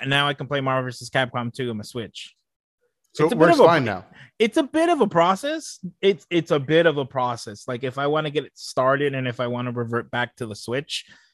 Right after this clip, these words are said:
Speaker 1: it's a bit of a process. But
Speaker 2: Oh, wow. Like, it goes to a whole nother operating system, so to speak, or?
Speaker 1: Well, you, you go to Android.
Speaker 2: I
Speaker 1: You
Speaker 2: see.
Speaker 1: liter-
Speaker 2: Oh, that's right. You mentioned that.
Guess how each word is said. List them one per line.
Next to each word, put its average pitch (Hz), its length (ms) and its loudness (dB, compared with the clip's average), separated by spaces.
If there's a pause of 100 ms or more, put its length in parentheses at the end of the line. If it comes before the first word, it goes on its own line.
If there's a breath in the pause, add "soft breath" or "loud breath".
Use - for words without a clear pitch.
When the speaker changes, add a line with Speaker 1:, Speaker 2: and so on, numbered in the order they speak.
(160)
Speaker 1:
it's 196 300 -6
a 185 60 0
bit 156 200 6
of 127 100 2
a 117 60 -2
process. 107 580 -6 (100)
But 123 220 2
Speaker 2:
Oh, 165 160 6
wow. 127 540 4
Like, 131 200 2
it 143 120 0
goes 147 240 2
to 151 60 0
a 131 40 0
whole 143 160 4
nother 135 320 2
operating 139 460 2
system, 160 460 -4
so 165 140 -4
to 160 80 -4
speak, 208 380 -10
or? 104 340 -4
Speaker 1:
Well, 143 160 6
you, 151 200 8
you 156 220 6
go 165 120 8
to 147 100 8
Android. 127 460 0 (1040)
Speaker 2:
I 156 100 6
Speaker 1:
You 151 40 8
Speaker 2:
see. 143 160 6
Speaker 1:
liter- 160 100 10
Speaker 2:
Oh, 151 40 10
that's 147 200 8
right. 123 140 2
You 127 80 0
mentioned 117 360 -2
that. 98 200 -12